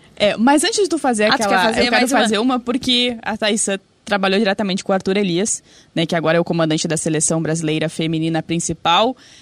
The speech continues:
Speaker 1: É, o Arthur, a gente sempre, antes mesmo dele assumir, a gente colocava
Speaker 2: Ele
Speaker 1: isso,
Speaker 2: veio
Speaker 1: né?
Speaker 2: aqui, né? A gente
Speaker 1: Quando ele
Speaker 2: falou
Speaker 1: veio
Speaker 2: isso pra
Speaker 1: aqui,
Speaker 2: ele.
Speaker 1: é, porque o Arthur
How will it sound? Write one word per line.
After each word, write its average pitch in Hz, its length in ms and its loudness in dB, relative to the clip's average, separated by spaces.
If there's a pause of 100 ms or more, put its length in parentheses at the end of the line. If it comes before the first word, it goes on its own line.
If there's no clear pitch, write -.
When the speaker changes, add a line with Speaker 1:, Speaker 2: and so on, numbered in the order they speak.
(220)
Speaker 1:
É, 151 420 -2 (160)
o 185 60 -2
Arthur, 220 240 -4
a 294 40 -2
gente 269 180 0
sempre, 247 320 -2
antes 277 240 0
mesmo 269 220 0
dele 254 140 0
assumir, 240 480 -2 (140)
a 190 100 -2
gente 214 260 -4 (600)
colocava 262 580 0
Speaker 2:
Ele 285 100 4
Speaker 1:
isso, 233 100 2
Speaker 2:
veio 247 140 4
Speaker 1:
né? 185 60 0
Speaker 2:
aqui, 269 200 0
né? 262 160 2
A - 40 2
gente 277 80 0
Speaker 1:
Quando 202 120 -2
ele 190 80 0
Speaker 2:
falou 247 120 2
Speaker 1:
veio 214 100 2
Speaker 2:
isso 208 80 2
pra 226 120 0
Speaker 1:
aqui, 220 80 0
Speaker 2:
ele. 233 180 0 (340)
Speaker 1:
é, 190 500 0 (260)
porque 240 260 -2
o 262 40 0
Arthur 247 380 -2